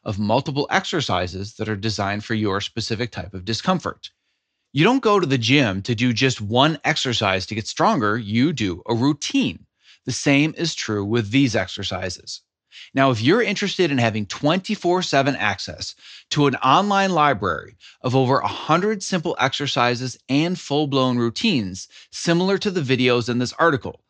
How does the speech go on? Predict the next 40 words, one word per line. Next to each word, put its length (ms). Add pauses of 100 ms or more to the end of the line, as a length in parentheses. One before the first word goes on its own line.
(220)
that 100
will 80
help 260
you 100
level 320
up 160
your 140
energy 380
and 120
focus, 540 (240)
as 200
well 280
as 100
over 260
twenty 480
additional 640
office 400
yoga 240
routines, 640 (360)
I 120
invite 380
you 100
to 120
check 300
out 220
my 140
Move 340
Yourself 520
activity 520
video 320
vault, 420
and 120
there's 160
a 40
link 260
to 100
this 220
in 100
the 140
article. 440